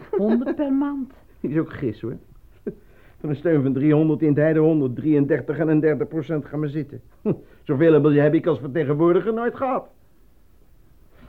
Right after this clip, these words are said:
Speaker 1: Is het een hoofdrol?
Speaker 2: N-, n-, nee.
Speaker 1: Oorlogsfilm?
Speaker 2: Hm? Dacht van niet.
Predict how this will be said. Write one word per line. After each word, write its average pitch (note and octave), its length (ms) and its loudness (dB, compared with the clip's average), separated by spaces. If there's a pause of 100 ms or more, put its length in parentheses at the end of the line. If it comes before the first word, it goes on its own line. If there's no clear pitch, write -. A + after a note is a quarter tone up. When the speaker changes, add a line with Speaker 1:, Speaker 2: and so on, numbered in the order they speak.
(640)
Speaker 1:
Is F#3+ 120 -10
het F#3+ 180 -8
een G3+ 120 -4
hoofdrol? G3 840 -6 (1400)
Speaker 2:
N-, - 20 -6
n-, C3 420 -4 (100)
nee. G#2 260 -6 (1300)
Speaker 1:
Oorlogsfilm? G#3 720 -8 (1080)
Speaker 2:
Hm? G#3 180 -8 (2000)
Dacht G3 180 -8
van B3+ 120 -8
niet. - 300 -10